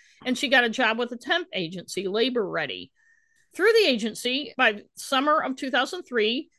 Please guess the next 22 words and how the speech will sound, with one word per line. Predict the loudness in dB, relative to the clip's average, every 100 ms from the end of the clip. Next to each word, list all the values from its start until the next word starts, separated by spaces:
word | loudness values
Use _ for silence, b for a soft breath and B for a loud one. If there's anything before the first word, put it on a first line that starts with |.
| _
she | -4
was | -4 0
working | 0 2 0
on | 0
the | -2
picking | -4 -6 -2 -2
line | 0 0 0
at | -2 -2
Urco | -2 0 0 0 -2
Construction | -6 -6 -4 -4 -4 -6 -6
and | -4 -4 -2
Demolition | -2 -2 -4 -4 -6
Recycling | -4 -6 -4 -6 -4 -6 -6
in | -8 -6
Epping, | -6 -4 -6
New | -6 -8
Hampshire. | -8 -10 -12 -14 -16 _ b b b
The | -8
job | 0 4 4
involved | 4 2 2 0 -2
removing | -2 -2 -2 -4 -2
plastic, | 0 -2 -2 -8